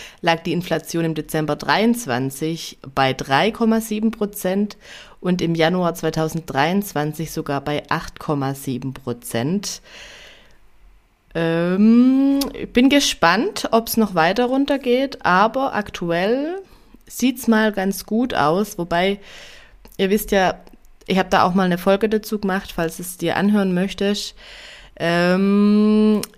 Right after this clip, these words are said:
die Inflationsrate ist ja immer so ein berechnetes Ding, wo ein Warenkorb dahinter steht, der festgelegt wird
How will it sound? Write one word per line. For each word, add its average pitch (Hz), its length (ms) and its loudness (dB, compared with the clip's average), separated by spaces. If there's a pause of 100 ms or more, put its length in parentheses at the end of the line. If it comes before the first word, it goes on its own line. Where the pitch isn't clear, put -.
(240)
die 202 160 0
Inflationsrate 196 920 4
ist - 220 -2
ja 185 100 4
immer 180 260 2
so 180 180 -2
ein 170 140 -2
berechnetes 165 760 -2
Ding, 269 380 0 (500)
wo 196 400 4
ein 170 180 0
Warenkorb 226 640 4
dahinter 214 440 2
steht, 220 880 2
der 170 120 0
festgelegt 208 720 -2
wird 190 520 -4